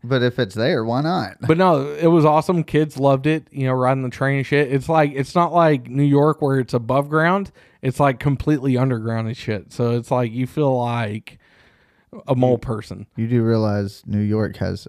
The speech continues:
Speaker 1: underground subways?
Speaker 2: No, I didn't know that 'cause I've never fucking been to New York. And every time you see 'em, they're, like, monorail systems up above. You know what? Shut
Speaker 1: That's
Speaker 2: the
Speaker 1: like
Speaker 2: fuck up.
Speaker 1: Chicago, dumbass.
Speaker 2: Shut up. This is my vacation, not yours, bitch.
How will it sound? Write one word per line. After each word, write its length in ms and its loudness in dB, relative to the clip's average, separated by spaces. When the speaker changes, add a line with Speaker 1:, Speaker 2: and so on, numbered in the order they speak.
Speaker 1:
underground 500 -6
subways? 480 -10
Speaker 2:
No, 340 4
I 100 0
didn't 220 0
know 140 4
that 120 0
'cause 140 -10
I've 100 2
never 240 2
fucking 360 -2
been 180 2
to 100 2
New 80 0
York. 480 -6
And 100 0
every 200 2
time 180 2
you 60 2
see 200 2
'em, 180 2
they're, 220 4
like, 320 0
monorail 480 2
systems 420 -2
up 140 2
above. 300 0
You 80 -2
know 60 -4
what? 140 -4
Shut 200 0
Speaker 1:
That's 120 0
Speaker 2:
the 80 0
Speaker 1:
like 140 4
Speaker 2:
fuck 200 0
up. 40 -2
Speaker 1:
Chicago, 500 0
dumbass. 600 -2
Speaker 2:
Shut 200 4
up. 280 2
This 160 2
is 180 0
my 180 4
vacation, 540 -2
not 180 -4
yours, 260 0
bitch. 400 -10